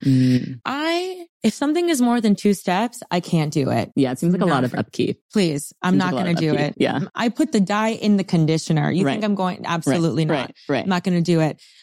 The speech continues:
Speaker 2: So for plastic surgery, the boobs, the butt, to me, my mom gets pissed when you give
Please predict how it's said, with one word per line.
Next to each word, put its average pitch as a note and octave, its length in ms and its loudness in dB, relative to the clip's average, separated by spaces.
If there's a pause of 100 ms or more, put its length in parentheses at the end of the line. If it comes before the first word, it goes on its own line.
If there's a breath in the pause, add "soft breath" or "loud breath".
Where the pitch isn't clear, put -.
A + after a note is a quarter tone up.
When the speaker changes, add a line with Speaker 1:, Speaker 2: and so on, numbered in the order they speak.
Speaker 2:
So F#3+ 520 -2
for F#3 640 2 (140)
plastic G3 380 -2
surgery, G#3+ 680 2 (340 soft breath)
the F#3+ 60 0
boobs, F#3 400 0
the F#3 80 0
butt, F#3 340 -2
to G3+ 120 4
me, A#3+ 440 4 (340)
my G3+ 60 2
mom A#3+ 220 2
gets B3+ 200 -2
pissed - 320 -2
when F3 80 4
you E3+ 100 4
give E3 180 0